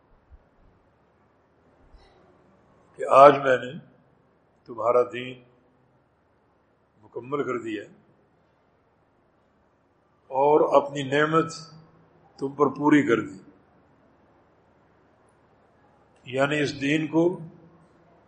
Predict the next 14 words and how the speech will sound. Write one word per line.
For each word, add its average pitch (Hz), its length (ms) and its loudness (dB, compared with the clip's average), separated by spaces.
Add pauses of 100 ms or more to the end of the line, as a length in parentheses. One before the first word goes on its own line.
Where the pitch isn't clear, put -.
(480)
اور 147 160 -4
اس 156 240 0
دین 151 280 -4
کی 151 120 0
تکمیل 156 580 6
کو 113 220 -6 (2250)
اللہ 135 220 6
تعالیٰ 135 440 6
نے 151 60 -4
اپنی 143 240 -6
نعمت 151 420 -6
قرار 123 240 6
دیا 107 280 -4
ہے۔ 90 180 -6